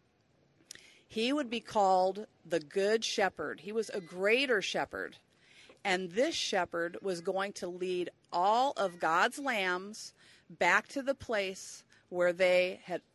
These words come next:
always belonged, close to God's heart.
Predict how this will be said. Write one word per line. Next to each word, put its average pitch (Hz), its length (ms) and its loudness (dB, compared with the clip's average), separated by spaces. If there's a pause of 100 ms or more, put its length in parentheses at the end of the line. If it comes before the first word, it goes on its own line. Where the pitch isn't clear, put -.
always 226 500 4
belonged, 165 680 -4 (400)
close 208 720 -4 (360)
to 196 120 -12 (100)
God's 185 540 -2 (180)
heart. 160 520 -8